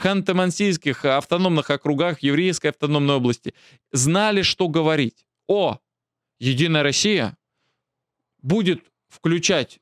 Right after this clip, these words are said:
военную службу в стаж трудовой. Уже хорошо, мужчинам-то всё-таки на годик пораньше выходить на пенсию.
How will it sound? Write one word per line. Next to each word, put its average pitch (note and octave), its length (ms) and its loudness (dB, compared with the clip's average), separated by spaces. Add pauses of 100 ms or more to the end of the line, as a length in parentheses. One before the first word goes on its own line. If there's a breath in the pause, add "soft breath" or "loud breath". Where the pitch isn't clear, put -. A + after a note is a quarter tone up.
(140)
военную E3+ 440 0
службу D#3+ 520 0
в - 60 -10
стаж A3 380 -2
трудовой. D3 560 0
Уже B2+ 200 -2
хорошо, G#3 440 0
мужчинам-то C3 600 0 (140)
всё-таки - 400 -4
на C#3 140 0
годик C#3+ 280 -2
пораньше F#3+ 400 0
выходить E3 380 0
на D3 80 0
пенсию. - 480 -4